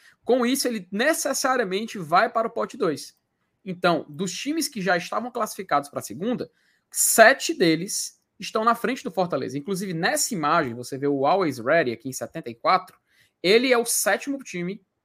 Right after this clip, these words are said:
que vai pegar essa posição do pote um, o sétimo. O Fortaleza pega a oitava. O Fortaleza entra ali no finalzinho e ele consegue entrar no pote um. Então,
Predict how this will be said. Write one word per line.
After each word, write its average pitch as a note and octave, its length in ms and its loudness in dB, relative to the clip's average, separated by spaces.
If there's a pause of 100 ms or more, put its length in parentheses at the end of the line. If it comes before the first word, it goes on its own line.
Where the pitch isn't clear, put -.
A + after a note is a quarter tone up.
que G#3 140 -6
vai F#3 100 2
pegar E3+ 220 0
essa D#3+ 160 -2
posição E3+ 560 -8 (260)
do - 80 -10
pote D3+ 260 -2
um, F3 220 -6
o - 60 -14
sétimo. - 480 -2 (360)
O F#3+ 80 -12
Fortaleza G3 460 0
pega D3 400 -2
a C#3 80 -2
oitava. A#2 440 -2 (600)
O - 40 -20
Fortaleza B2+ 360 -4
entra C3 160 -8
ali C3 80 -6
no C#3+ 140 -4
finalzinho D#3+ 600 -6 (260)
e - 40 -8
ele D3 100 -4
consegue C#3 600 -4
entrar B2 480 -2
no F3+ 180 -2
pote C#3+ 540 0
um. G#2+ 180 -8 (120)
Então, B2+ 400 -2